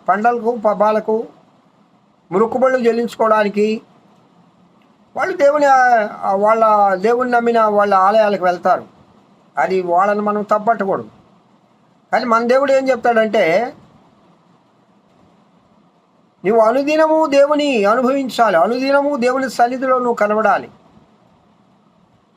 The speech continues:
దేవుని ఆలయం అంటే, దేవుని సన్నిధి అంటే ఆయన నివసించే స్థలం కదా. నేను చెప్పాను నిన్న, నిన్నటి దినములో, మొన్నటి దినములో,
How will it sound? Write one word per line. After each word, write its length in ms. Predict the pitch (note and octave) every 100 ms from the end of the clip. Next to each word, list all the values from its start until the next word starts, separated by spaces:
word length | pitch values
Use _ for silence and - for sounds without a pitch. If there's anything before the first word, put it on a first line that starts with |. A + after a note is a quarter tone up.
| _ _ _ _
దేవుని 320 | D#3 A#3 C4
ఆలయం 460 | C4 B3 C4 C#4 C4+
అంటే, 420 | C4+ A#3+ B3+ B3+
దేవుని 320 | G#3+ A3 C4
సన్నిధి 460 | B3+ - A3+ B3+ C4+
అంటే 320 | C4 B3+ B3+
ఆయన 200 | A#3 G#3+
నివసించే 520 | G#3+ A#3+ C#4 A#3+ B3+
స్థలం 320 | A3+ A3+ A3 A3+
కదా. 240 | G3 D3+
నేను 220 | D3+ F#3+
చెప్పాను 280 | G3 G3+ G#3+
నిన్న, 180 | F#3 F3+
నిన్నటి 440 | F3+ F3+ F3+ F#3
దినములో, 360 | F3+ F#3+ G3+ C4
మొన్నటి 320 | G#3+ F#3+ F#3+
దినములో, 440 | F#3+ G#3 G#3 E3+